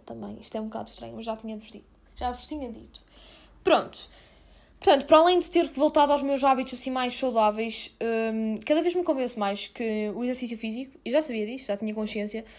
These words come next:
mas o exercício físico consegue-te mesmo, exercício físico e complementares o exercício com meditação e esse tipo de coisas, muda-te mesmo toda, toda a tua vibe, todo o teu astral, é mesmo isso, toda a tua disposição, toda a, toda a tua maneira e linguagem corporal até a lidar com as, com as outras pessoas, é o que eu sinto,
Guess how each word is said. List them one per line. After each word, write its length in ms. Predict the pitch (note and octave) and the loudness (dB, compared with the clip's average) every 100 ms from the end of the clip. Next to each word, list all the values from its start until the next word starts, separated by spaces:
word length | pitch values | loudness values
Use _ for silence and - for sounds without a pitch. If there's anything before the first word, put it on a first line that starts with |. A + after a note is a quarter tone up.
| - - | -20 -6
mas 240 | A#3 B3 | 0 0
o 60 | A#3 | 0
exercício 340 | A#3 C4 A#3+ | -4 -4 -6
físico 300 | - A3 A3 | -6 -8 -8
consegue-te 440 | A3+ A3+ A3+ A3 A3+ | -6 -4 -4 -4 -4
mesmo, 320 | G#3+ G#3 G#3+ - | -4 -4 -8 -6
exercício 320 | A#3 D4+ A#3 | -6 -6 -8
físico 320 | A#3+ G#3 G#3 | -8 -8 -10
e 60 | A3 | -6
complementares 600 | A#3 A3+ A3+ A3 A3 A3 | -6 -4 -6 -4 -4 -6
o 20 | |
exercício 460 | G#3+ G#3+ A#3 G#3+ G#3 | -10 -10 -8 -8 -10
com 160 | G#3 | -8
meditação 500 | G#3 G#3 G#3 A3+ G#3+ | -8 -8 -10 -8 -8
e 100 | G3+ | -8
esse 140 | G#3 - | -12 -14
tipo 160 | G#3 | -16
de 60 | - | -10
coisas, 340 | A#3 A3 A#3 - - - | -8 -6 -10 -14 -20 -8
muda-te 260 | B3 A#3 A#3+ | -6 -6 -4
mesmo 680 | A3+ A3+ A3+ A#3 A3+ A3+ - | -4 -4 -4 -4 -4 -6 -8
toda, 300 | - G#3+ G#3+ G#3+ G#3 G#3+ - | -8 -8 -6 -6 -6 -10 -14
toda 160 | A3+ G#3+ | -10 -8
a 40 | |
tua 160 | G#3+ G#3+ | -8 -6
vibe, 240 | G#3 G3+ | -6 -8
todo 80 | G#3+ | -10
o 40 | |
teu 140 | G#3 G#3+ | -8 -8
astral, 340 | G#3 G#3 G3+ | -6 -6 -6
é 60 | G#3 | -6
mesmo 320 | G3+ G3+ G3+ | -8 -10 -8
isso, 180 | G#3 - | -10 -6
toda 140 | A3+ | -4
a 40 | A3+ | -4
tua 140 | A#3 | -6
disposição, 500 | A3 - A3 G#3+ G#3 G#3 - - | -10 -10 -6 -4 -6 -8 -20 -12
toda 200 | - B3+ C4 | 2 4 4
a, 220 | - A3 | 2 -4
toda 260 | A3 B3+ C4 | -2 -2 -2
a 40 | |
tua 220 | B3+ B3+ | -2 -4
maneira 420 | A#3+ A#3 A3 G#3+ | -4 -4 -4 -2
e 160 | A3 - | -4 -4
linguagem 420 | A3+ A3+ A3+ A3+ | -6 -2 -2 -2
corporal 360 | A3+ G#3+ G#3+ G#3 | -8 -4 -2 -2
até 160 | G#3+ | -2
a 40 | G#3+ | -4
lidar 220 | G#3+ G#3+ | -2 -4
com 80 | G#3+ | -6
as, 80 | - | -12
com 280 | - A3 | -12 -8
as 40 | G#3+ | -6
outras 240 | G#3+ G#3 | -6 -10
pessoas, 400 | - - G3+ G#3 | -10 -6 -4 -4
é 60 | G#3 | -4
o 40 | |
que 60 | G#3 | -6
eu 80 | G3+ | -8
sinto, 320 | - G#3 | -6 -8